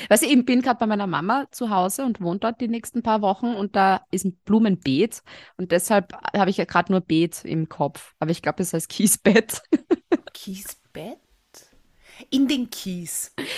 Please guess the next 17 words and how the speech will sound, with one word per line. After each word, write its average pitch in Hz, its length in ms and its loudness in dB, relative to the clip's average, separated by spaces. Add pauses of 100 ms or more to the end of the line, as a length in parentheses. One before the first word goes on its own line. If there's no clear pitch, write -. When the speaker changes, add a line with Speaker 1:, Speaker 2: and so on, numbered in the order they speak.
(140)
Speaker 1:
Es 247 220 6
ist, 247 80 2
Speaker 2:
An 247 80 2
Speaker 1:
genau. 202 220 2
Speaker 2:
den 247 220 0
Kiesstrand. - 800 -12 (200)
Speaker 1:
Gravel. 165 440 4 (140)
Und, 185 540 0 (240)
äh, - 100 -2
genau, 330 360 2
und 226 160 -8
dann 254 240 2
diese - 180 -4
eine, 240 400 0
äh, 196 360 0
Team 233 380 -2
Radio 208 540 -2